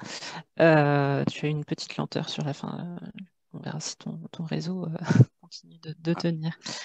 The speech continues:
Speaker 2: d'accord.
Speaker 1: Euh, on va passer un petit temps d'échange avec, euh, donc, euh, nos deux experts, Patrick Soria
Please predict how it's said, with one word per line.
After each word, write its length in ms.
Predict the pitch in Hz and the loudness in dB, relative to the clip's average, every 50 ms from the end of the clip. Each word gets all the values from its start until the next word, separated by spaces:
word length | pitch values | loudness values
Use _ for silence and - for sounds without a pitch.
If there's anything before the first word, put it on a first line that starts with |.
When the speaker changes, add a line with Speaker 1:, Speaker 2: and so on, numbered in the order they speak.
| - - - - - - | -12 -12 -12 -12 -12 -4
Speaker 2:
d'accord. 80 | 156 - | 2 6
Speaker 1:
Euh, 180 | - 165 165 156 | 6 8 8 8
on 80 | 180 | 8
va 140 | 175 185 180 | 8 8 8
passer 300 | - 180 180 - - 202 | 8 8 6 8 6 6
un 120 | 190 180 | 8 6
petit 260 | 180 - 180 - - - | 6 2 0 -2 0 2
temps 140 | - 202 | 4 6
d'échange 560 | 196 196 196 190 - - - 214 214 214 202 185 | 8 8 6 6 4 2 4 6 6 6 6 6
avec, 420 | 170 160 160 165 - - - - | 6 6 6 2 0 -4 -4 0
euh, 140 | 160 156 151 | 0 2 2
donc, 320 | 147 151 151 - - - | 0 -2 -6 -6 -6 -4
euh, 320 | 139 135 131 127 127 127 127 | -2 -2 0 -2 -2 -4 -4
nos 160 | 127 131 131 | -6 -4 0
deux 220 | - 233 208 170 | 2 2 2 0
experts, 520 | 147 - - - 160 170 180 180 165 147 139 | -4 -8 -2 2 4 4 4 4 4 2 0
Patrick 360 | - 139 139 - - - 160 - | 0 -4 -6 -6 -8 -14 -14 -8
Soria 560 | - - 151 139 139 143 147 151 151 - | -4 -2 0 0 0 0 2 2 0 0